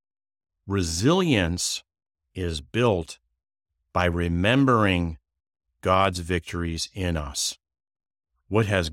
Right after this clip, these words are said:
God done for us? What has God done in the past? What can we count on God to do then in the future?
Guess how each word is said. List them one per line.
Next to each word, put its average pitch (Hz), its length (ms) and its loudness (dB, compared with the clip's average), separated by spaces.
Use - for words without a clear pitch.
God 120 400 2
done 78 360 -4
for 110 480 0
us? 80 260 -4
What 101 140 -2
has 95 200 0
God 104 460 2
done 95 300 0
in 87 180 -6
the 82 80 -6
past? 110 640 -4
What 107 240 -2
can 101 100 -6
we 95 80 -2
count 139 400 -2
on 104 160 2
God 87 320 0
to - 80 -10
do 87 240 -4
then 82 380 -4
in 87 160 -4
the 82 80 -6
future? 85 560 -6